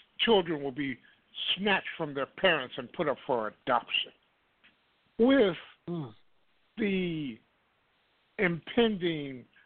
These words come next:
Speaker 1: uh, tariff war that is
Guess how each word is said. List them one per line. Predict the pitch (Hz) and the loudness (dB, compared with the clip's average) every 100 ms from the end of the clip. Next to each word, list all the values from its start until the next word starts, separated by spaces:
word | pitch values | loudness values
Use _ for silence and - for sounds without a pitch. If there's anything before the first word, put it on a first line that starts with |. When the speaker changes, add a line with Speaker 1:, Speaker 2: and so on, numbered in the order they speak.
| _ _ _ - | _ _ _ 0
Speaker 1:
uh, | 151 139 127 120 113 - _ _ - - | 4 4 4 2 -2 -6 _ _ -10 4
tariff | 196 156 123 - | 4 4 0 -6
war | 117 101 - - - _ _ _ _ _ _ _ _ _ _ - _ _ | -8 -8 -10 -16 -20 _ _ _ _ _ _ _ _ _ _ -20 _ _
that | 175 165 | 2 4
is | 160 | 2